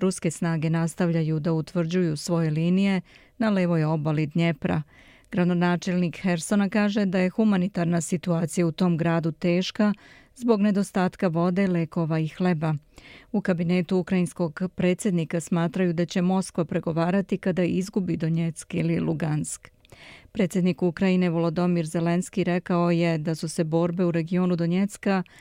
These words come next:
intenzivirale kao posljednjih dana i da ruski napadi ne prestaju u tom području. U međuvremenu, predsjednik Turske Recep Tayyip Erdogan izjavio je da planira da tokom posjete glavnom gradu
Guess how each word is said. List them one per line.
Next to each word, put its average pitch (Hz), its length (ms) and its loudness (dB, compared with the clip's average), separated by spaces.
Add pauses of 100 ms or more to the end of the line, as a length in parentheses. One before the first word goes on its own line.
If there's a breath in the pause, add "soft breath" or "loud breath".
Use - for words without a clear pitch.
(240 loud breath)
intenzivirale 170 1000 0
kao 160 420 -2 (200)
posljednjih 170 720 -2
dana 175 500 0 (400 loud breath)
i 233 100 0
da 208 120 0
ruski 196 580 -2
napadi 170 520 0
ne 170 120 0
prestaju 160 680 -2
u 170 100 -4
tom 160 240 -2
području. 160 640 -2 (500 loud breath)
U 226 80 -2
međuvremenu, 180 720 2
predsjednik 190 520 -2
Turske 190 500 -2
Recep - 400 -6
Tayyip 165 480 0
Erdogan 170 460 -2 (360 loud breath)
izjavio 185 540 2
je 180 60 0
da 160 120 -2
planira 185 600 2
da 165 200 -2
tokom 165 340 -2
posjete 175 520 -2
glavnom 170 400 0
gradu 165 560 0